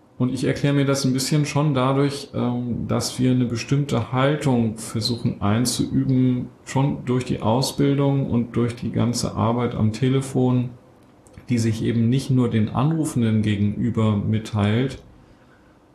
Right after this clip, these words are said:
sondern auch untereinander. Und das hängt, glaube ich, schon auch mit diesen vielen Nachgesprächen zusammen, ähm,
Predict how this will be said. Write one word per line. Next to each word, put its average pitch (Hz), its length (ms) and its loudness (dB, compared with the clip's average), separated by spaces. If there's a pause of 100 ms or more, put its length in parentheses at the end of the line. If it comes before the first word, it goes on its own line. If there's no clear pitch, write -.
(160)
sondern 123 460 0
auch 120 220 -2
untereinander. 135 840 0 (440)
Und 117 160 0
das 117 400 -4
hängt, 139 260 2
glaube 131 280 0
ich, 127 100 -4
schon 165 300 0
auch 135 280 0
mit 135 220 0
diesen 123 460 0
vielen 127 440 0
Nachgesprächen 143 840 0
zusammen, 135 800 0 (1040)
ähm, 113 400 0